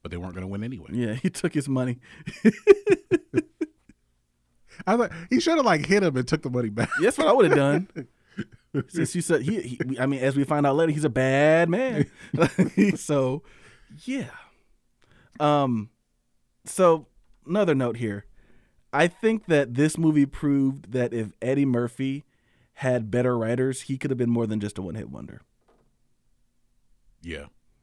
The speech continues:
Speaker 2: Not saying that Party All the Time was a bad song, but I think it was gimmicky,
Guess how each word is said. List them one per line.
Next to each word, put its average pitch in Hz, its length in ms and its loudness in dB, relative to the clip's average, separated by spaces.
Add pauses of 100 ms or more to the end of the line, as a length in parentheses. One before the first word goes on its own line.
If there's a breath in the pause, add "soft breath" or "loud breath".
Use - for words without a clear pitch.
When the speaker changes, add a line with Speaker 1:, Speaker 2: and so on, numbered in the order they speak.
(800)
Speaker 2:
Not 165 280 0
saying 180 280 0
that 147 320 0
Party 151 200 2
All 147 60 4
the 147 60 0
Time 147 160 -2
was 135 100 -2
a 131 40 0
bad 120 280 -2
song, 104 420 -6 (560)
but 135 220 2
I 135 100 2
think 147 460 -2
it 131 160 2
was 117 140 -4
gimmicky, 156 540 -2